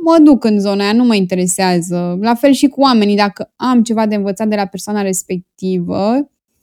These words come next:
e ok. Dar dacă simt că nu mai am ce să învăț, nu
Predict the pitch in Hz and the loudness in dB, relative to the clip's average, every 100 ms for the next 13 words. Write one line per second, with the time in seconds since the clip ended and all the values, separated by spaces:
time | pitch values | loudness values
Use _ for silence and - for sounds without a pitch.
0 | _ _ 247 262 269 202 180 196 226 - | _ _ 0 0 0 -2 0 0 -4 -8
1 | _ _ _ 226 233 247 247 233 294 302 | _ _ _ 2 4 2 2 0 4 4
2 | 311 277 302 330 311 294 269 277 254 220 | 4 4 6 6 4 2 0 0 0 0
3 | 226 285 302 320 | 0 0 2 2